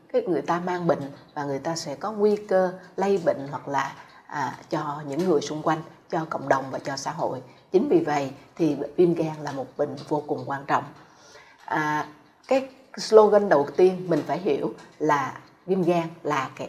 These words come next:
giết người thầm lặng. Chính vì vậy, việc quan tâm cũng như tầm soát bệnh gan là một cái vấn đề được đặt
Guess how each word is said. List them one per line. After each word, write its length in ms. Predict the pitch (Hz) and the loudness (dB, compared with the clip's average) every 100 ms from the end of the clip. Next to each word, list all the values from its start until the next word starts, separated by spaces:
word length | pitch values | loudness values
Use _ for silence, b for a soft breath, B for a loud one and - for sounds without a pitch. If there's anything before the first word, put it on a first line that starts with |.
| 160 | -10
giết 180 | 185 196 | -10 -4
người 160 | 160 139 | -4 -4
thầm 160 | 151 131 | -8 -4
lặng. 160 | 131 135 B B B - | -4 -6 B B B 0
Chính 180 | 285 | 2
vì 120 | 370 190 | 4 4
vậy, 260 | 151 147 143 | 2 2 4
việc 220 | 160 - | 4 4
quan 260 | 208 214 208 | 2 2 0
tâm 300 | 214 202 208 | 0 0 0
cũng 200 | - 175 | -2 0
như 180 | 214 196 - | 0 0 0
tầm 120 | 151 139 | -2 -4
soát 360 | - 208 - | -4 -4 -4
bệnh 200 | 185 - | -6 -4
gan 240 | 143 151 156 B B | -4 -4 -6 B B
là 120 | 156 135 | -8 -8
một 140 | 127 - - | -10 -14 -6
cái 200 | 151 180 | -4 -2
vấn 240 | 175 220 | -4 0
đề 220 | 175 151 B B | 0 0 B B
được 220 | 160 151 | 2 2
đặt 120 | 160 | 0